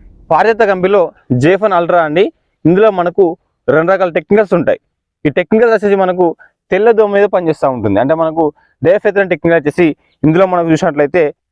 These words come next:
ఆ టెక్నికల్ మనకు ముప్పై శాతం ఉంటుంది. ఇక మరి ఎస్ఎల్ఆర్ ఫైవ్ to ఫైవ్ చూస్తే మనకు ట్వంటీ ఫైవ్ పర్సెంట్ ఉంటుంది. ఇందులో మనకు ఇంకొక ఫైవ్ పర్సెంట్ పెరగడం జరిగింది. దాంతోపాటు మనకు ఈ ఫైర్ ఫ్యాక్షన్ వచ్చేసి మనకు ఎస్ఎల్ఆర్ ఫైవ్ to ఫైవ్ల ఐదు శాతం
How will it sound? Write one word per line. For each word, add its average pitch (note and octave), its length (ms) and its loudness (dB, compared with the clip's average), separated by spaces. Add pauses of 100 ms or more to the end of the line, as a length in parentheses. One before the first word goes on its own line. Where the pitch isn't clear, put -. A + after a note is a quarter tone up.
(140)
ఆ C3+ 60 0 (100)
టెక్నికల్ E3+ 380 0
మనకు D#3+ 160 -2 (160)
ముప్పై D#3 280 -2
శాతం D3+ 300 -2
ఉంటుంది. C3 260 0 (300)
ఇక C#3 160 -2
మరి C#3 180 -2
ఎస్ఎల్ఆర్ F#3+ 380 0
ఫైవ్ F#3 160 0
to F3+ 80 -2
ఫైవ్ F3+ 200 4
చూస్తే E3 240 -2
మనకు E3 220 -2 (400)
ట్వంటీ F#3 180 0
ఫైవ్ G#3 160 2
పర్సెంట్ F3+ 300 0
ఉంటుంది. A#2+ 260 0 (300)
ఇందులో D#3+ 240 2
మనకు F3+ 200 -2
ఇంకొక F3 240 0 (480)
ఫైవ్ F3 220 2
పర్సెంట్ F3+ 300 0
పెరగడం F3+ 320 2
జరిగింది. A#2 280 0 (340)
దాంతోపాటు F#3+ 500 0
మనకు F3+ 200 -2 (400)
ఈ - 20 0 (100)
ఫైర్ F#3 260 2
ఫ్యాక్షన్ G#3+ 300 -2
వచ్చేసి F3+ 280 0
మనకు E3+ 240 -2 (880)
ఎస్ఎల్ఆర్ G#3+ 320 2
ఫైవ్ F#3+ 180 0
to F#3 80 0
ఫైవ్ల F3 180 2 (460)
ఐదు E3 140 -2
శాతం F#3+ 200 0